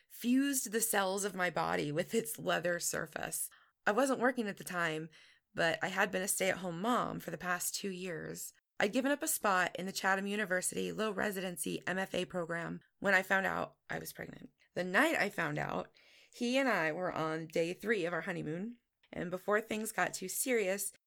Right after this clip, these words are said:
he had laid out a serious ultimatum at my feet. If I didn't want to have kids, for him, he said that was a deal breaker. And that was fair enough. Everyone has their deal breakers. But I thought a lot about it. Although I had never really wanted to be a mom,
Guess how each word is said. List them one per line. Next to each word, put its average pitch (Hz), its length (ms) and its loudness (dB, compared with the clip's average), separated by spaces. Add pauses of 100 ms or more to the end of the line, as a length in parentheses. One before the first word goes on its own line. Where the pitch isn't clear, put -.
(120)
he 247 160 0
had 247 140 4
laid 226 180 6
out 196 120 4
a 190 60 -2
serious 185 480 2
ultimatum 160 480 -4
at - 120 -6
my - 100 -6
feet. - 320 -12 (400)
If 214 140 2
I 233 100 4
didn't 240 320 4
want 208 140 0
to 208 40 -6
have 185 160 -6
kids, 233 540 -2 (260)
for - 140 -4
him, 233 300 2
he 196 120 -2
said 185 300 0
that 170 140 0
was 160 100 -4
a 165 60 -6
deal 208 200 2
breaker. - 520 -6 (260)
And 208 100 0
that 226 80 4
was 277 120 -2
fair 254 240 2
enough. 208 360 0 (360)
Everyone 220 360 0
has 180 440 -4 (160)
their 185 120 2
deal 180 200 0
breakers. - 540 -6 (260)
But 208 80 2
I 208 100 4
thought 233 320 4
a - 60 0
lot 214 180 2
about 190 300 2
it. - 140 -8 (300)
Although 202 380 0
I 233 80 0
had 233 200 -4
never 202 220 -4
really 196 260 -4
wanted 175 420 -6 (240)
to 262 100 -6
be 254 160 -2
a 254 60 0
mom, 254 500 0